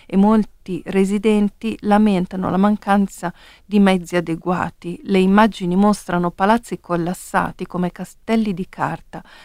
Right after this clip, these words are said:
famiglie che cercano disperatamente i propri cari tra i detriti degli edifici crollati e squadre di soccorro, di soccorso che interrompono improvvisamente il lavoro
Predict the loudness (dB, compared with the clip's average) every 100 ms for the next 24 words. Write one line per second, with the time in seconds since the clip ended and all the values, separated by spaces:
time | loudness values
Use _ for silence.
0 | -20 _ 0 4 6 4 4 2 -2 -8
1 | -2 -4 0 -2 -2 -4 -2 0 0 0
2 | 0 2 2 -2 -6 -10 -8 -4 0 0
3 | 0 -2 -2 -2 -4 0 -2 -2 -6 -6
4 | -4 0 -2 -2 -8 -10 -10 -12 -8 -6
5 | -4 -8 -10 -16 -16 -20 -20 -20 -2 0
6 | 0 -4 2 4 4 0 0 -4 -6 -8
7 | 0 0 2 0 -2 _ -6 -6 -4 -12
8 | 0 2 2 -4 -4 -2 -4 -2 -2 -2
9 | -4 -2 -2 2 0 0 -2 0 0 2
10 | 4 4 0 -2 -8 -6 -2 2 2 2
11 | 2 0